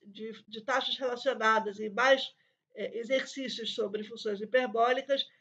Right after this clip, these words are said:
veremos na parte dois da aula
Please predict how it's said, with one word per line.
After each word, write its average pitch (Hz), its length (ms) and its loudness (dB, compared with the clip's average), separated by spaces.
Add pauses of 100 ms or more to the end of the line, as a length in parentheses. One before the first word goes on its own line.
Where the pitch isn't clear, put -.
(260)
veremos 226 560 4
na 226 120 -6
parte 226 400 -4
dois 208 300 -2
da 247 120 4
aula 214 460 6